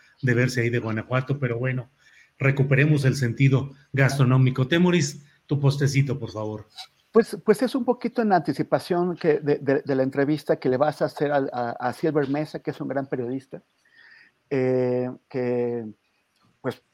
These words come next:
Speaker 2: se-, señalar que, que, o sea, cómo la Fiscalía General de la, de la República opera de una forma,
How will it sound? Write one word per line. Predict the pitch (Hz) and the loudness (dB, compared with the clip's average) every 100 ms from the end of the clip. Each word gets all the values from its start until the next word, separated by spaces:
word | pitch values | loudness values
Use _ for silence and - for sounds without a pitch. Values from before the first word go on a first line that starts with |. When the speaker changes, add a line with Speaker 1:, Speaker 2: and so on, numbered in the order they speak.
| _ _ | _ _
Speaker 2:
se-, | 131 127 | -12 -8
señalar | 147 151 139 185 - | -4 -2 2 2 2
que, | - - | -10 -6
que, | 135 135 | -6 -6
o | |
sea, | 135 127 | -8 -8
cómo | 151 147 175 185 - | -6 -4 -4 -6 -6
la | 147 139 151 180 - _ _ _ | -4 0 0 -2 -12 _ _ _
Fiscalía | - 131 - 131 151 | -6 -6 -4 -6 -6
General | 185 165 151 156 | -8 -6 -4 -2
de | 160 | -2
la, | 160 156 | -4 -4
de | 143 | -4
la | 135 131 | -2 -2
República | 127 127 160 151 156 147 143 160 - _ _ | -2 -6 -4 -4 -6 -6 -6 -6 -8 _ _
opera | 143 - 131 135 160 - | -10 -4 -4 0 -2 -4
de | 120 | -10
una | 117 135 | -8 -8
forma, | 139 123 131 - | -8 -8 -6 -6